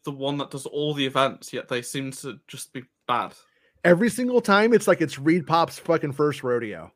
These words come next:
Speaker 2: E-, every single time. That's,
Speaker 1: They,
Speaker 2: that's
Speaker 1: they
Speaker 2: exactly
Speaker 1: did,
Speaker 2: how
Speaker 1: did
Speaker 2: it
Speaker 1: they
Speaker 2: goes.
Speaker 1: use, did they do Celebration in twenty nineteen?
Speaker 2: Yes.
Speaker 1: Or is, right,
Speaker 2: I
Speaker 1: okay,
Speaker 2: believe
Speaker 1: 'cause I
Speaker 2: they've done
Speaker 1: didn't
Speaker 2: them all since twenty fifteen.
Speaker 1: Okay.
Speaker 2: I
Speaker 1: 'Cause
Speaker 2: think
Speaker 1: I,
Speaker 2: it's,
Speaker 1: I
Speaker 2: I think
Speaker 1: didn't,
Speaker 2: it's about
Speaker 1: I
Speaker 2: that
Speaker 1: didn't
Speaker 2: time
Speaker 1: really
Speaker 2: anyways.
Speaker 1: tell.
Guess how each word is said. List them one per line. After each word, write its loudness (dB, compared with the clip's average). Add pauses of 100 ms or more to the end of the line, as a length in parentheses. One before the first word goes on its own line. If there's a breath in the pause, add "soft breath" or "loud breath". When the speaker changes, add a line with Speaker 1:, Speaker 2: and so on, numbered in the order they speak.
(340)
Speaker 2:
E-, -4
every 6
single -2
time. -8 (680)
That's, -2
Speaker 1:
They, 2
Speaker 2:
that's -2
Speaker 1:
they -6
Speaker 2:
exactly 4
Speaker 1:
did, -2
Speaker 2:
how 2
Speaker 1:
did 2
Speaker 2:
it -2
Speaker 1:
they 6
Speaker 2:
goes. -4
Speaker 1:
use, -4
did -2
they 2
do -2
Celebration -2
in -6
twenty -4
nineteen? -8 (480)
Speaker 2:
Yes. -12
Speaker 1:
Or -4
is, -14 (420)
right, -2
Speaker 2:
I -6
Speaker 1:
okay, -4
Speaker 2:
believe 4
Speaker 1:
'cause 2
I 2
Speaker 2:
they've 2
done 2
Speaker 1:
didn't -
Speaker 2:
them -2
all 2
since -10
twenty -10
fifteen. -14 (640)
Speaker 1:
Okay. -8 (320)
Speaker 2:
I -8
Speaker 1:
'Cause -12
Speaker 2:
think -2
Speaker 1:
I, 0
Speaker 2:
it's, -2
Speaker 1:
I -2
Speaker 2:
I -2
think -4
Speaker 1:
didn't, -6
Speaker 2:
it's -8
about -6
Speaker 1:
I -20
Speaker 2:
that -10
Speaker 1:
didn't -6
Speaker 2:
time -2
Speaker 1:
really 0
Speaker 2:
anyways. -18
Speaker 1:
tell. -6